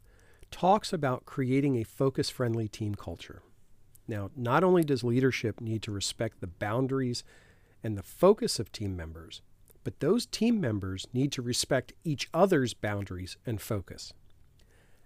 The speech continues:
Applications like Microsoft Teams that now provide capability to have focused time, block out sections of time on your calendar that no one else can take and put to their own use,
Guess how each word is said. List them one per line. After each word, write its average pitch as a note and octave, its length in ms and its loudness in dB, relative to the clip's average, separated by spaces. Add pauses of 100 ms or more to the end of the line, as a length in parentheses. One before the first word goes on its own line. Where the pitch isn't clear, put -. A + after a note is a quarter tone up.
(140)
Applications E3 760 6
like B2 160 -2
Microsoft B2 640 -2
Teams A2 680 0
that G2 160 -8
now A#2+ 200 0
provide B2 440 -2
capability A#2+ 540 -2
to G2+ 80 -6
have G2+ 140 -6
focused - 540 -4
time, F2+ 440 -4 (800)
block D3+ 560 0
out F3 220 0
sections D3+ 480 -2
of A#2+ 80 -6
time C3 280 0
on A2+ 140 -2
your G2+ 100 -6
calendar G#2+ 680 -4 (160)
that A#2 160 -4
no C3 280 4
one E3+ 220 4
else B2 320 -4
can A2 220 -6
take - 480 -6 (540)
and B2 180 -6
put - 280 -6
to C3 120 -6
their A2+ 220 -2
own F#2 200 -6
use, C3 560 -2